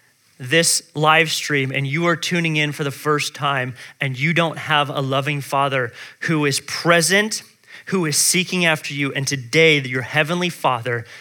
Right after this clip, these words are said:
is desiring to seek after you and have you accept him into his fold,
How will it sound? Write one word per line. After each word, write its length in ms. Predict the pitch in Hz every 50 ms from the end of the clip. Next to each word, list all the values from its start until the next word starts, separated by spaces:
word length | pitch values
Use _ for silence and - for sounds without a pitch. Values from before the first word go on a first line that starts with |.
| - - _
is 160 | - 143 117
desiring 560 | 113 120 131 113 135 135 131 135 135 135 135 131
to 100 | - 127
seek 460 | - - - - 143 139 131 - -
after 340 | 131 123 120 117 - - 123
you 420 | 117 113 117 120 113 107 107 104 98 - - - - -
and 180 | - 139 131 123
have 280 | 110 - 147 139 123
you 180 | 135 135 135 127
accept 480 | 120 - - - 160 151 135 - - -
him 240 | 147 131 117 117 120
into 580 | 123 135 131 127 117 - 127 131 120 117 113 110 - - - -
his 260 | _ - 131 110 104 -
fold, 420 | - - 127 - - - -